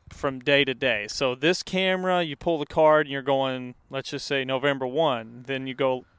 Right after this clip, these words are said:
November two, November three, November four, all the way to November tenth. And then you grab the next card and you start back at November one and you go to November tenth.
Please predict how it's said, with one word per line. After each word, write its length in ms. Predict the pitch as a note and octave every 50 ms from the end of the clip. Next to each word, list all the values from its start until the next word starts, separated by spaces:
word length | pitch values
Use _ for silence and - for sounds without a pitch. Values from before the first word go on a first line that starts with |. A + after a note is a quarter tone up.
| _ _ _ _ _ -
November 440 | D3+ D3 C#3+ C#3 D#3 D3+ D3+ D3+
two, 240 | D3 - G3+ F3+ D3+
November 400 | C3+ C3 B2+ B2 D3+ D#3 D#3 D#3+
three, 200 | - - E3+ D3+ B2
November 380 | B2+ C3 B2+ C#3+ D3 D3 C#3
four, 240 | - - D#3+ C#3 G#2
all 140 | B2+ C3+ C#3
the 60 | C#3+
way 100 | C#3 C3+
to 80 | C3 C3
November 380 | B2+ C3 A#2+ C3+ C3 B2 B2
tenth. 360 | - - C#3+ B2+ G#2 F#2+ _ _ - - - - - - - - _ _ -
And 80 | C3+
then 140 | C3+ C3+ D#3
you 60 | D#3+
grab 200 | D3 F3+ F3+ F3 E3
the 40 | F3
next 260 | F3+ F#3 - - -
card 260 | - D3 B2+ A#2 A2+ G#2+
and 20 |
you 60 | A2+
start 260 | - - D3+ C#3 -
back 220 | - B2+ B2 - -
at 80 | -
November 380 | - C3 A#2+ B2 B2+ B2 A#2+ A2+ - -
one 400 | B2+ A#2+ A#2+ B2 C3 C#3+ D3 C#3+
and 80 | C3
you 60 | A#2+
go 120 | A#2 B2+ B2+
to 100 | A#2+ A#2+
November 400 | A#2+ A#2+ A#2+ A2+ B2+ B2 A#2+ B2
tenth. 360 | - - - C3 B2 A#2 -